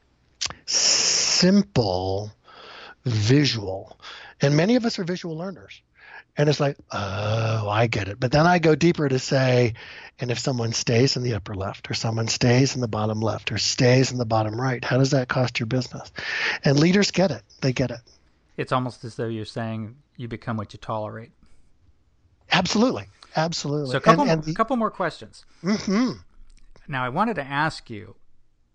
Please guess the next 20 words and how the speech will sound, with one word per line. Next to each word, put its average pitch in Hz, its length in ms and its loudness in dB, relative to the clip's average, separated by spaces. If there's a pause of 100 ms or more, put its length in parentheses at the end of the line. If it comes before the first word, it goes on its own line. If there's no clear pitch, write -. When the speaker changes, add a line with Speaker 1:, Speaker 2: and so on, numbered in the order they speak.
(560)
Speaker 2:
um, 113 280 -8
how 151 160 -2
do 139 80 -4
you 143 60 -4
know 131 140 -2
when 120 140 -4
you're 107 120 -8
living 113 300 -8
within 107 300 -8
your 104 100 -8
defined 101 380 -14
culture? 139 500 -8 (140)
But - 280 -4
Speaker 1:
Mm-hmm. 120 260 -12 (180)
Speaker 2:
I 127 80 -14
think 170 420 -8
a 120 80 -12
better 156 360 -6
question 104 540 -10
is, 101 320 -14